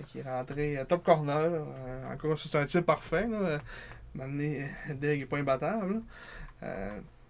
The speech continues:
c'était vraiment un beau, un beau jeu, mais on, <laughs> on dirait que c'est comme sorti de nulle part un peu, là.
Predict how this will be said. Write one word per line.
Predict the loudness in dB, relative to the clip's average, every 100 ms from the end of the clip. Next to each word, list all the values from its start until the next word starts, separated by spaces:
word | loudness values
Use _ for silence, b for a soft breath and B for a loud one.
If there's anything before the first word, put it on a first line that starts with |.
| -20 -20 -20 -20 -20 -20 -20 -20 -18
c'était | -10 -4
vraiment | 0 2 2
un |
beau, | 2 2 2
un | 2 2
beau | 6 6
jeu, | 6 4
mais | 4
on, | 4
<laughs> | 0 -4 -4 -4 -6 -6 -2
on | 8
dirait | 10
que | 10
c'est | 8
comme | 8 10
sorti | 8 6
de | 8
nulle | 8 8
part | 8 10
un | 8
peu, | 6 2
là. | 2